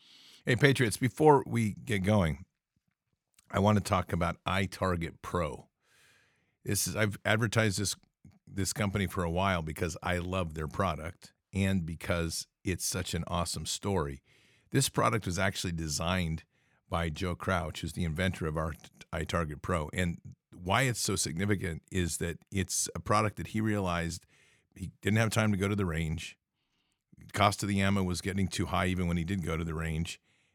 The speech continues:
And then he had a wife who was afraid of guns. And he needed a safe way to train her and to keep his skills up. So he developed, after doing a market analysis and realizing how expensive the comp-, the competition was for lesser product. The guy's also an app developer.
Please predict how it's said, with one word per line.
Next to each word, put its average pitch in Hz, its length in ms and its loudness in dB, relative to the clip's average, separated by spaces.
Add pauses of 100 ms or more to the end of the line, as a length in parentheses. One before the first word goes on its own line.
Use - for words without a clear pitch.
(180)
And 101 160 2
then 110 80 4
he 107 100 4
had 113 140 2
a 104 40 2
wife 101 320 0
who 92 80 -4
was 85 120 -2
afraid 98 260 -2
of 85 80 -2
guns. 113 400 -4 (880)
And 98 180 4
he 98 80 4
needed 104 360 4
a 98 60 0
safe - 440 0
way 95 200 2
to 85 100 -4
train 101 360 2
her 98 320 2
and 101 200 2
to 98 60 -2
keep - 240 -4
his 87 140 -2
skills 117 440 0
up. 78 260 -4
So 98 200 2
he 107 180 0
developed, 92 640 -2
after 87 260 -2
doing 92 300 2
a 95 60 0
market 90 360 0
analysis 82 600 -4
and 82 100 -4
realizing 85 440 -4
how 95 260 -4
expensive 87 880 -4
the 76 80 -8
comp-, 92 320 -4 (100)
the - 240 -12
competition 92 720 -4
was 71 300 -8 (340)
for 92 160 -2
lesser 85 460 0
product. 98 480 0
The 85 80 -6
guy's 104 220 2
also 95 320 0
an 76 60 -2
app 104 280 -4
developer. 76 540 -8